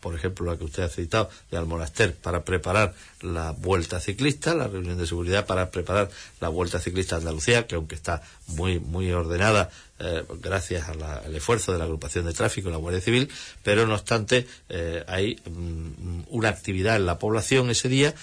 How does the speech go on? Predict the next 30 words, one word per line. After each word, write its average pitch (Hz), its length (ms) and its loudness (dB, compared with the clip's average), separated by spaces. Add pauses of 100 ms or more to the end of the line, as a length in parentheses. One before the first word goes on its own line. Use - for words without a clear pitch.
(160)
que 104 120 -2
genera 98 600 2
una, 85 640 0
una 82 420 -2 (580)
necesidad 98 600 2 (260)
de 107 200 4
atender 104 480 2
todos 110 340 4
los 87 160 -4
temas 92 320 0
y 85 60 0
afortunadamente 87 720 -4
se - 160 -2
hacen. 80 300 -4 (400)
O 98 260 6
en 95 120 2
Hinojos, 131 580 2
cuando, 90 560 -4 (160)
eh, 90 320 -8
la 85 180 -6
última 107 520 2
que - 100 -4
hemos 92 200 -2
realizado 95 520 4 (300)
es 95 140 -2
para 90 320 0
una, 87 540 0 (100)
una 85 460 -4 (260)
preciosa 101 560 2
tradición 110 500 2